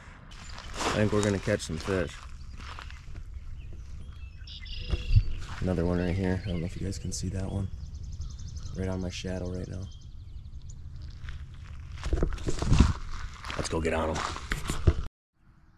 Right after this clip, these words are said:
I just saw some big, big bluegill.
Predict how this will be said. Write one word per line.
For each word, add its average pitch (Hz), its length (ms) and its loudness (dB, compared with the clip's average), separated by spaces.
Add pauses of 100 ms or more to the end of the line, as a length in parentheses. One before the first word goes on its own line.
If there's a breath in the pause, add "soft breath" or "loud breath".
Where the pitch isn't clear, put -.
(640 soft breath)
I 107 100 -2
just 127 300 0
saw 120 180 6
some 98 480 4 (100)
big, 104 300 8
big 98 260 8
bluegill. 85 540 6